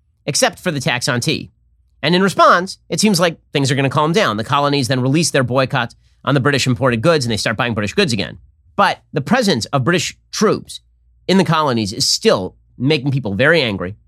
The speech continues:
The Quartering Act is still in place. And this results in seventeen seventy in the Boston Massacre,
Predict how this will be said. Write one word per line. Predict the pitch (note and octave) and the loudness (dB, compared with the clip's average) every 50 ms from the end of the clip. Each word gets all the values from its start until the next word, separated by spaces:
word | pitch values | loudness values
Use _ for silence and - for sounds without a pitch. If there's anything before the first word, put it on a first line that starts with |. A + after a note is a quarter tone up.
| _ _ _ _ _ _ _ _ _ _ _ _ _ _ _ | _ _ _ _ _ _ _ _ _ _ _ _ _ _ _
The | - A2 | -8 -2
Quartering | - F#3 F#3 E3+ F3 E3 D#3 | 0 2 4 4 4 2 2
Act | C#3+ C3+ C3+ B2 | 0 0 -2 -4
is | A2+ | -6
still | - - F3+ F3 F3+ | -4 0 2 2 2
in | D#3 D#3+ | 2 0
place. | C3 B2 F#2+ D2+ E2+ - - _ _ _ _ _ _ _ _ _ _ | -2 -2 -4 -4 -6 -10 -14 _ _ _ _ _ _ _ _ _ _
And | - D3+ G3 | 0 2 2
this | A#3 A3 G#3+ | 2 2 2
results | G3+ C#3+ E3 C#3+ - - | 0 2 2 0 0 -2
in | D3+ C3+ | -2 -2
seventeen | - D#3+ D#3 D3+ D#3 E3+ | 0 0 0 0 0 2
seventy | - B3+ C#4 A#3 F3 D3 C#3+ | 2 2 2 2 0 0 0
in | - - D#3+ | 0 0 0
the | E3 D3 | 2 2
Boston | D3+ D3+ - - - C3 | 2 2 0 0 0 0
Massacre, | B2 A#2+ A2 - - - F#2 - - | 0 0 -2 -4 -6 -10 -12 -14 -14